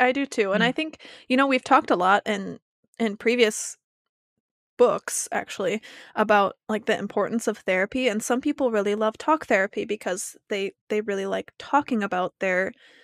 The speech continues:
Speaker 1: the things that have happened to them or the things that they're feeling to someone else.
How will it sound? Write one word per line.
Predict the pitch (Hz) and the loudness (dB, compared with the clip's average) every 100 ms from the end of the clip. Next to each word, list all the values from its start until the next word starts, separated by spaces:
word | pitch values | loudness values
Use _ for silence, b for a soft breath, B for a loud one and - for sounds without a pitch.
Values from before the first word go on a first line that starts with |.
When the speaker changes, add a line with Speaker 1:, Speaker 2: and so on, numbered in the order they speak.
| b - | b -4
Speaker 1:
the | |
things | 214 196 196 | 0 0 -2
that | 190 | -4
have | - | -2
happened | 196 - 202 | -2 -2 -8
to | 220 | -6
them | 185 180 202 - | -4 -4 -6 -6
or | 202 190 196 | -4 -2 -4
the | 214 | -6
things | 208 196 | -8 -8
that | 190 | -8
they're | 185 | -8
feeling | 190 247 247 185 196 | -8 -2 0 0 -6
to | - 214 | -6 -6
someone | - 196 190 | -6 -8 -6
else. | 226 208 202 - | -2 -2 -4 -10